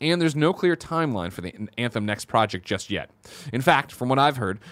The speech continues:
the developers at BioWare haven't even decided how it'll be distributed. They're still figuring out whether updates should be released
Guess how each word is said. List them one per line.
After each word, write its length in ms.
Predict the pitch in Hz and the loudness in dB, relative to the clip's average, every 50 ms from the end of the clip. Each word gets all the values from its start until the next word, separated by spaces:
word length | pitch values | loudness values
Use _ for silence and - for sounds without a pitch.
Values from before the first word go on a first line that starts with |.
| - 135 | -12 -6
the 60 | - | 0
developers 440 | 143 151 160 185 208 208 180 151 143 | 2 6 6 6 6 6 4 4 4
at 240 | - - 151 160 131 | 4 2 2 2 4
BioWare 460 | 123 120 117 113 107 107 110 110 104 | 4 2 4 4 2 2 2 2 2
haven't 240 | 120 135 139 147 151 | 2 0 -2 0 -2
even 140 | 147 131 120 | -2 -2 -2
decided 400 | 113 - - 135 120 117 113 113 | -4 -2 0 0 0 0 -2 0
how 140 | 117 113 110 | 2 2 2
it'll 100 | 107 101 | 2 0
be 100 | 101 95 | -2 -4
distributed. 480 | 92 - - 143 127 92 - - - _ _ _ _ _ - - 151 135 | -6 -2 -2 0 -2 -2 -4 -12 -18 _ _ _ _ _ -20 -16 -10 -4
They're 100 | - 127 | -2 -2
still 220 | 131 - - 214 214 | 0 6 6 6 6
figuring 360 | - 208 190 170 156 139 127 | 6 4 4 4 2 2 4
out 160 | 117 127 120 | 2 2 4
whether 160 | 131 120 110 | 4 2 4
updates 380 | 107 107 117 - - 110 117 120 | 2 0 0 0 0 0 0 0
should 180 | - - 117 101 | -2 -4 -2 -2
be 80 | 107 | 0
released 400 | 101 104 101 104 113 120 - - | -2 0 -2 -2 -4 -4 -6 -6